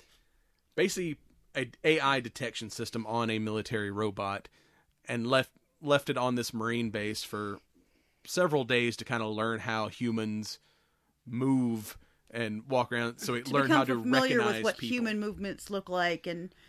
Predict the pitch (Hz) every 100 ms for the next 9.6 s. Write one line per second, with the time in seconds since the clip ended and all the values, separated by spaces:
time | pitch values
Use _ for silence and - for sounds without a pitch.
0 | - - - 220 190 175 175 180 - 170
1 | 160 165 - - 165 185 143 135 127 120
2 | 117 - - - 143 131 120 - 120 117
3 | - - - 123 117 110 104 139 - 113
4 | 107 110 - _ - _ - 113 - 143
5 | 131 131 127 120 123 123 110 113 120 113
6 | 107 101 120 127 113 107 107 107 - -
7 | 110 107 104 _ _ _ _ _ _ _
8 | _ _ _ 139 127 123 - 127 120 117
9 | 110 107 107 120 117 113